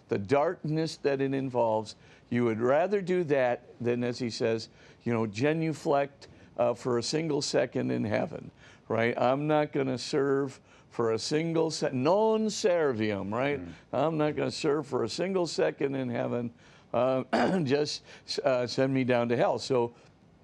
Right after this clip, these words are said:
Speaker 1: here's, uh, you know, um, Satan trying to convince his fellow devils down there, trying to buck 'em up,
Speaker 2: Mm.
Speaker 1: right? <clears throat> "Okay, you guys, it's not so bad down here.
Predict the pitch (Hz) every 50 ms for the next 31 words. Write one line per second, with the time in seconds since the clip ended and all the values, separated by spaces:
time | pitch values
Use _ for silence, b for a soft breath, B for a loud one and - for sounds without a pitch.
0 | - _ _ - - - 135 156 165 165 170 156 - - - - 127 127 - 135
1 | 135 120 117 117 110 107 104 104 101 98 95 B B B B B B - - -
2 | 170 165 160 - 131 123 123 117 - 131 123 127 127 120 - 120 107 - 123 113
3 | 110 107 147 156 147 131 - - 123 113 113 107 - - b b b b b -
4 | - 151 156 151 135 127 104 123 143 156 160 147 131 117 107 98 113 117 110 110
5 | 107 110 113 113 110 - 131 127 123 107 92 101 113 135 - - 123 113 123 147
6 | 147 135 107 92 107 113 113 120 110 - B B B B B B B B B B
7 | - - - 269 214 220 220 208 208 - 208 196 180 165 139 110 127 131 131 156
8 | 165 180 196 202 226 220 196 156 - - 135 117 107 117 110 107 107 104 98 107
9 | 107 107 104 98 98 107 113 117 147 180